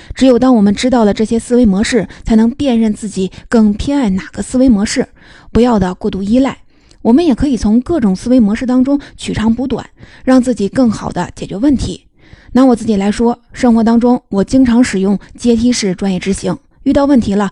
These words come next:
总是先查查有没有现成的答案，这样能节省时间。工作当中，我常常会用潜艇式的分析研究，一头扎进了问题里去，用耐心去换答案。偶尔啊，我也会用直升机式的思维方式，想出一些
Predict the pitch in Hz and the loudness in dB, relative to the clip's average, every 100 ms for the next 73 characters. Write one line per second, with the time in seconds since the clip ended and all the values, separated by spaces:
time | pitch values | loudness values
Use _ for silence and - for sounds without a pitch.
0 | - - 208 254 269 294 - 233 262 208 | -8 -4 -2 -2 0 0 0 -4 -4 -8
1 | - 214 214 285 214 262 233 277 220 247 | -4 0 4 2 2 -2 0 0 -2 -6
2 | 320 - _ - - - 269 202 254 233 | -6 -8 _ -20 -10 -2 2 2 2 0
3 | 220 185 190 190 226 254 _ _ - - | -4 -6 -8 0 0 0 _ _ -16 2
4 | 262 247 226 247 262 - - - 202 202 | 2 4 2 2 2 -2 -8 -8 -4 0
5 | 233 240 240 254 247 202 - - - 247 | 2 2 0 0 0 0 -4 -8 -2 0
6 | 269 190 226 185 233 233 233 202 220 269 | 0 -2 -2 -4 -4 -4 -2 -2 0 -2
7 | 277 - - 269 247 196 208 220 - 233 | -2 -20 -6 0 0 2 0 -2 -6 -10
8 | 233 220 208 208 196 185 175 - 196 - | -2 -2 0 -2 -4 -4 -6 -6 -8 -8
9 | _ - 220 214 233 226 202 247 262 - | _ -4 0 2 2 0 0 0 0 -2
10 | - 196 190 - 214 262 _ _ - 202 | -8 -6 -6 -6 -6 -6 _ _ -6 0
11 | 226 190 196 202 - - 233 202 220 226 | 0 0 -2 -8 -12 -2 0 0 0 2
12 | 196 - 214 240 240 254 262 208 190 226 | 2 0 0 2 2 0 -2 -2 -4 -4
13 | 214 247 247 240 185 - - - 196 214 | -4 -2 -2 -2 -4 -6 -16 -4 -2 0
14 | 240 220 214 247 | 0 -2 -2 -4